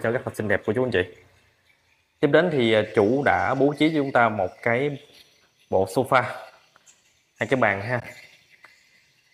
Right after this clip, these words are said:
Trần nhà thạch cao, hộp vuông kết hợp với hệ thống đèn chiếu sáng nhìn rất là tinh tế nha.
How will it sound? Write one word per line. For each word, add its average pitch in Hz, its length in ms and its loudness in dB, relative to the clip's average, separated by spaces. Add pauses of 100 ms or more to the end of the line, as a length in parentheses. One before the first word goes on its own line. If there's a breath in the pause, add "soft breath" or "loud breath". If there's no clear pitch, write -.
(240)
Trần 120 160 2
nhà 120 140 0
thạch 117 220 -8
cao, 127 420 0
hộp - 160 -8
vuông 131 180 4 (180)
kết 135 140 -8
hợp 95 200 -4
với 127 100 -4
hệ 107 140 -4
thống 123 200 -6
đèn 101 200 -2
chiếu 123 140 -6
sáng 139 240 -4
nhìn 104 160 -4
rất - 140 -10
là 104 60 -6
tinh 104 180 -8
tế 123 180 4
nha. 151 100 -2